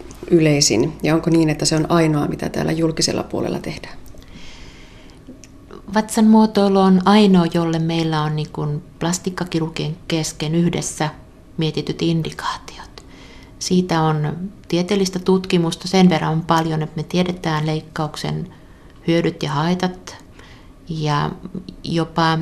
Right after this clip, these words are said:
Speaker 2: sitä vaikuttavuusnäyttöä näillä laihtuneilla potilailla on jonkin verran käytettävissä, mutta vastaavaa, ö,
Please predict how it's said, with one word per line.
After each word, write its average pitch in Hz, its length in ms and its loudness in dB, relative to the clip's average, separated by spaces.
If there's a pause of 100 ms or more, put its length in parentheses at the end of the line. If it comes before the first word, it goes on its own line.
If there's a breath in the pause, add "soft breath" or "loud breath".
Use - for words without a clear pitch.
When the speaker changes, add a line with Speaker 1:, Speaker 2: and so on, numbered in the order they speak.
Speaker 2:
sitä 175 260 0
vaikuttavuusnäyttöä 160 1200 -2
näillä 156 340 -6 (420)
laihtuneilla 160 520 -2
potilailla 151 580 -4
on 151 100 -2
jonkin 151 300 -2
verran 151 360 -4
käytettävissä, 165 880 -2 (760 loud breath)
mutta 156 300 -2
vastaavaa, 156 800 0 (920 loud breath)
ö, - 60 -8